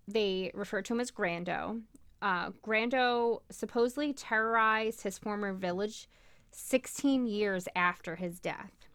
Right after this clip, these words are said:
So he was eventually decapitated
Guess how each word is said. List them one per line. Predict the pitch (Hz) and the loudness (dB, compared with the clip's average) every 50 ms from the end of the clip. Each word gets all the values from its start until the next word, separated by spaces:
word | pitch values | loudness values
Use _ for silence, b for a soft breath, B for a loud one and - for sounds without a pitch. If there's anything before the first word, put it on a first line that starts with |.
| _ _ _ _ _ _ - - - | _ _ _ _ _ _ -20 -20 -20
So | - - - 226 208 196 190 196 | -10 0 2 2 4 4 2 0
he | 202 196 233 233 220 214 214 214 202 | -2 -2 -2 0 0 0 0 0 0
was | 190 196 202 196 196 196 190 - _ | 0 2 2 2 2 2 -2 -4 _
eventually | - 202 190 208 202 208 - - 277 277 277 254 | -2 -2 0 0 -4 -4 -2 -2 -2 -2 -2 -2
decapitated | - 220 208 - - - 175 180 - - - - 240 233 233 240 247 247 247 | -2 -4 -8 -6 -4 -2 -2 -2 -4 -8 -6 -4 -4 -2 -2 -2 -4 -4 -6